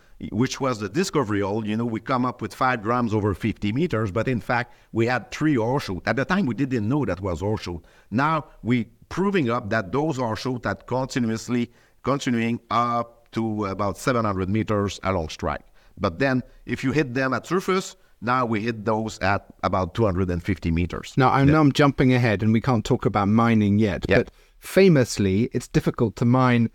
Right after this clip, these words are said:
Speaker 2: anything kind of above twenty degrees to kind of about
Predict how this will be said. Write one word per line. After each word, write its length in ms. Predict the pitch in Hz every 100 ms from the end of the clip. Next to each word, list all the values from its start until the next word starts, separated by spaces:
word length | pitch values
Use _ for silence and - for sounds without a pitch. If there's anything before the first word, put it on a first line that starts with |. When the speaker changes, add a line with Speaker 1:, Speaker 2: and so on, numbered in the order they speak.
| _ _ -
Speaker 2:
anything 440 | 156 147 139 123
kind 160 | 123 120
of 80 | -
above 400 | - 120 147 147
twenty 320 | - 165 160 120
degrees 560 | 110 117 113 123 127 - -
to 500 | - 139 131 127 123 110
kind 140 | 139
of 40 | 127
about 320 | 123 127 -